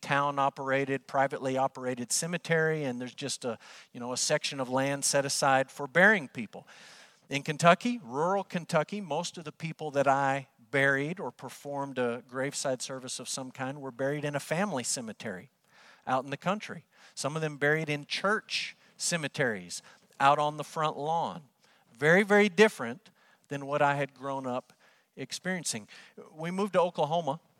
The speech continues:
Oklahoma felt a lot more like West Texas than Kentucky did.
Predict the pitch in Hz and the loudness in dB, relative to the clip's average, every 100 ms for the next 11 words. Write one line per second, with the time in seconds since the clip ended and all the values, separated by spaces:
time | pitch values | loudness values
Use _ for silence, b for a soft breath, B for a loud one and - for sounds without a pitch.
0 | _ - 151 170 151 170 156 - 151 147 | _ -6 -4 -4 -2 -2 -2 0 0 0
1 | 131 131 143 - 135 139 139 139 127 - | 2 6 6 4 -6 -6 0 2 2 0
2 | 135 123 - 143 - - 120 - - b | -4 -2 -2 -2 -2 -6 -8 -8 -10 b
3 | b b _ _ 127 123 117 - 123 147 | b b _ _ -6 -6 -6 -10 -6 -2
4 | 143 131 117 101 107 | -2 -4 -8 -10 -10